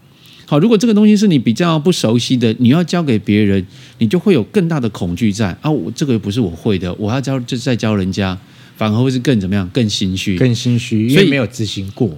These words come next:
Speaker 1: 对，所以第一个是把你的核心专业先架构好。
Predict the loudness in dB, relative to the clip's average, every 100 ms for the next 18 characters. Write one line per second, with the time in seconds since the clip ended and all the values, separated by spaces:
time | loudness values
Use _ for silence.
0 | -2 0 0 0 0 2 2 2 0 0
1 | 0 -2 0 0 2 0 0 -6 -4 0
2 | 2 2 2 2 0 0 2 2 0 -2
3 | -2 -2 -4 _ -20 -2 0 0 0 -2
4 | -2 -10